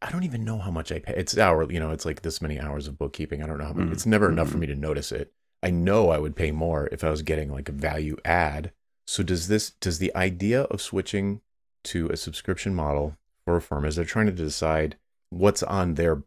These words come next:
Speaker 1: particular buffet, what are they gonna serve in their restaurant? Would you advise someone, if you were advising someone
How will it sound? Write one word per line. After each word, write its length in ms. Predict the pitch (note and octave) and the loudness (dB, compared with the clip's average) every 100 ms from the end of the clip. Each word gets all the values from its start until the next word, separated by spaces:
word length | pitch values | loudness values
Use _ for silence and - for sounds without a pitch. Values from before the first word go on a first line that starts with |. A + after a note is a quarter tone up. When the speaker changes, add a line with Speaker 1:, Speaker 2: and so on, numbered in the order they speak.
| - | -12
Speaker 1:
particular 420 | - C#3 - C#2+ | -2 0 2 0
buffet, 380 | B1 C#2 - B1+ | -2 -4 -4 0
what 200 | E2 F2+ | 2 2
are 20 | |
they 120 | F2+ | 0
gonna 160 | E2 D2 | 0 -4
serve 260 | - E2+ | -4 -4
in 60 | D2+ | -2
their 140 | D2 | -4
restaurant? 540 | D2 E2 - C#2+ C2+ C#2 _ _ _ E2+ F2+ _ _ _ | -2 -2 -2 -6 -6 -8 _ _ _ -12 -12 _ _ _
Would 200 | A2+ G#2+ | 0 2
you 200 | F#2 A2 | 2 4
advise 400 | F#2 F2+ F#2+ G2 | 4 6 4 4
someone, 260 | - D2+ D2 | 0 -2 -2
if 140 | D2+ | -4
you 80 | D#2+ | -4
were 80 | D2+ | -4
advising 400 | C#2 D#2+ D2+ D2+ | 0 0 0 -4
someone 500 | - C#2 C2+ C#2+ | -6 -6 -6 -8